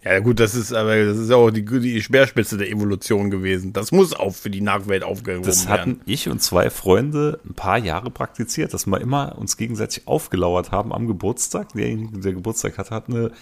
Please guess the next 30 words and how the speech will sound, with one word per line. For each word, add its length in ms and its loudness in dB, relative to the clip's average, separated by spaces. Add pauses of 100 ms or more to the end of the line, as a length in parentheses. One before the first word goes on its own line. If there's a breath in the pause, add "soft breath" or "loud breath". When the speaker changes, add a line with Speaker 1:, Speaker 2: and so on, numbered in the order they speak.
(180 loud breath)
Speaker 2:
also 180 -2
es 80 -8
war 100 -6
keine 260 -2
Torte, 320 -2
es 80 -10
war 80 0
nur 180 -2
ein 160 -10
Pappteller 800 0
eigentlich 320 -6
mit 160 -2
Sahne. 400 2 (240 loud breath)
Speaker 1:
Mhm. 240 4
Speaker 2:
Und 140 -2
die 100 2
hatten 160 -2
wir 80 2
dann 180 2
immer 220 2
auch 160 0
in, 320 -4
mitten 180 -2
in 60 2
der 80 2
Öffentlichkeit 560 -6
voll 320 0
ins 220 -8
Gesicht 340 -6
geschmissen. 480 -8